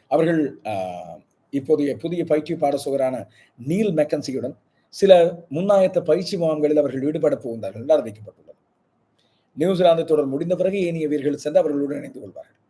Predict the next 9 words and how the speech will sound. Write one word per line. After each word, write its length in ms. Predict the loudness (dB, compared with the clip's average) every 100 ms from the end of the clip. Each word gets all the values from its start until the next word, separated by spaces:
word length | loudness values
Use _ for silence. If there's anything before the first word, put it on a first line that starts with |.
| _ _ _
முதல் 240 | 2 6 6
போட்டி 240 | 4 0
வருகின்ற 300 | 4 4 2 -2
இருபத்தேழாம் 600 | -2 -2 -2 0 0 -2
தேதி 240 | -4 -4 -4 -4
டேர்பனில் 400 | 0 2 2 0
இடம்பெறும். 360 | 0 0 -2 -4 -16 _ _ 0
இரண்டாவது 400 | 4 8 6 6
போட்டி 260 | -2 -4